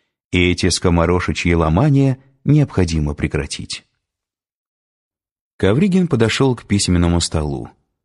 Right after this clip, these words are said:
убрал тетради в верхний ящик. Сказал мрачно, в глаза Антонине не глядя: она просила съездить к Новодевичьему монастырю, и именно к Напрудной башне.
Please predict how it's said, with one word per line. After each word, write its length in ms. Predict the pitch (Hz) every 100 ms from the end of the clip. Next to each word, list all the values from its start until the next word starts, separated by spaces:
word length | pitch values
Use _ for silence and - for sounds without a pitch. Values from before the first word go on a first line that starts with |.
| _ _
убрал 380 | - 92 101 147
тетради 500 | 117 - - 90 95
в 80 | 87
верхний 480 | 71 67 71 - 78
ящик. 640 | 64 53 64 - - - _ _ _ _ _ _ - -
Сказал 440 | - 113 117 135
мрачно, 540 | 90 98 127 - 92 87 - _
в 140 | - 90
глаза 360 | 98 104 98
Антонине 480 | 98 90 90 95 95
не 160 | 95 92
глядя: 540 | 90 82 69 65 - _ _ _ _ _ _ _ _ _ _ _ _ _
она 300 | 78 78 98
просила 480 | 90 92 - 95 87
съездить 580 | - 92 98 87 90 -
к 80 |
Новодевичьему 840 | 87 87 87 85 95 87 - 85 85
монастырю, 640 | 87 87 - 92 87 67 - _ _ _ _ _ _
и 160 | 85 95
именно 340 | 98 95 92
к 80 | 92
Напрудной 460 | 92 92 90 87
башне. 520 | 87 - - - -